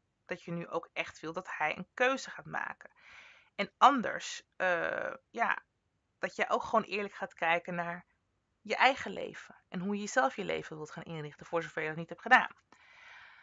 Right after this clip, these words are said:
Love, compassion and truth will heal the present situation. Be honest with yourself. Discover what it is that you truly desire. Then speak your truth clearly. Always speak with love and compassion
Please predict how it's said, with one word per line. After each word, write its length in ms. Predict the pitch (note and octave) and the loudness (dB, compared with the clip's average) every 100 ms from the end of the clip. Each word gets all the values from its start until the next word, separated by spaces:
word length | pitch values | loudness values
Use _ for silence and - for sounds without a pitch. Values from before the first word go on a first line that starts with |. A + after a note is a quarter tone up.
| - - - | -20 -16 -4
Love, 520 | F#3 A3 C4 D#4+ - | 8 12 12 12 8
compassion 640 | - A3 A3 A3 B3+ - A3+ | 2 2 6 6 6 2 0
and 140 | F#3+ | -2
truth 580 | - G#3 B3 F4 - - - F#3 | -2 -2 -2 -4 -8 -18 -14 -4
will 160 | F#3+ | -2
heal 460 | F3+ D3 F#3 B3+ A3+ | -2 -4 0 0 0
the 100 | G#3+ | -4
present 420 | - F3+ F3+ A3 | 6 6 6 2
situation. 880 | - - G3 D3 - - - - - D3 | -6 -8 -4 -6 -4 -8 -8 -12 -18 -10
Be 160 | F#3+ - - | -10 -4 6
honest 400 | A#3 C4 A#3+ - | 12 12 10 0
with 160 | D#3+ | -8
yourself. 520 | D3+ - D3 C#3 - - - - - E3+ | -8 -10 -8 -8 -8 -16 -20 -20 -10 -6
Discover 640 | F3+ - - A#3 B3+ D4 | -6 -6 6 8 8 6
what 220 | A3+ G3 | 4 0
it 100 | F3 - | 0 -8
is 380 | D#3+ G#3 - | -8 -6 -8
that 220 | - G3 F#3 | -10 -10 -10
you 60 | |
truly 420 | - - G3+ G#3 G#3 | -10 -6 -4 -4 -4
desire. 640 | A3 G3+ A3+ A3+ E3+ C#3 | -4 8 10 10 6 0
Then 220 | C#3+ D#3+ | 0 -2
speak 420 | E3 - C#4+ - - | -2 -6 -8 -6 -6
your 120 | A#3 | -6
truth 420 | - G3+ G3+ - - | -6 -6 -6 -10 -16
clearly. 580 | - G#3+ F#3+ C#3 - - - - - _ - | -8 0 2 0 -2 -16 -20 -20 -20 _ 4
Always 420 | F#3+ A#3+ C#4+ D4+ | 8 8 8 2
speak 400 | - - B3 - | -2 -8 -8 -4
with 120 | A3+ | -4
love 340 | G3+ F3+ F3 F3 | 2 4 4 2
and 140 | F#3 | -6
compassion 600 | - F3 D3+ C#3+ D#3 - | -6 -6 -4 -6 -6 -8